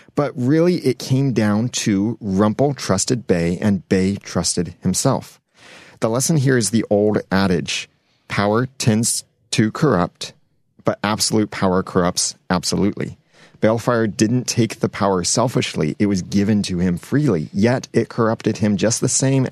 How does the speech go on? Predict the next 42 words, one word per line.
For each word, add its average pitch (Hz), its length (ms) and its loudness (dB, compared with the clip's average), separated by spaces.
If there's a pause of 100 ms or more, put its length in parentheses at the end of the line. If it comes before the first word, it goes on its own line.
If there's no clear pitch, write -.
as 101 200 0
if 104 140 0
he 120 180 2
had 107 200 2
taken 101 440 0
it 98 180 2 (120)
to 92 320 0 (320)
use 98 420 2
it. - 260 -6 (760)
This 120 340 2 (120)
doesn't 160 420 0
retcon 113 680 0
Bay 107 300 2
into 98 360 -2
any 110 160 2
less 98 380 0
of 95 100 0
a 90 60 -2
hero. 95 720 0
It 113 140 0
only 127 240 0
shows 123 440 0
that 107 140 0
it - 80 -2
doesn't 127 320 0
matter 117 320 0
if 104 160 -4
you 110 80 2
have 104 160 0
the 90 80 0
best 110 400 -2
of 110 120 0
intentions. 95 580 -2 (100)
Ultimate 123 480 0
dark 92 360 0
power 92 380 0
will 95 380 0
corrupt 92 480 -2
you 90 160 0
just 80 320 -6
the - 120 -6
same. 85 360 -2